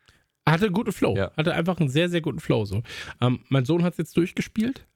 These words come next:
Speaker 1: so Diablo
Speaker 2: Nice.
Speaker 1: drei. Und, ähm, ist jetzt auch, äh, richtig fixt auf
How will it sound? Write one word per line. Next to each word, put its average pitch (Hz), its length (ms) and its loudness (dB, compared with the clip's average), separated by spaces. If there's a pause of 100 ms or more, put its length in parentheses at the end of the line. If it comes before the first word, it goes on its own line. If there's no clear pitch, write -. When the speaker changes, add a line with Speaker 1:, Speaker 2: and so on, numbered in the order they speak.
(320)
Speaker 1:
so 156 140 0
Diablo 175 380 0
Speaker 2:
Nice. 160 100 -2
Speaker 1:
drei. 175 240 0 (460)
Und, 139 300 0
ähm, 127 420 2 (340)
ist - 160 -2
jetzt 147 120 0
auch, 131 200 -2
äh, 127 240 -6 (240)
richtig 143 460 -2
fixt - 360 -4
auf 135 180 0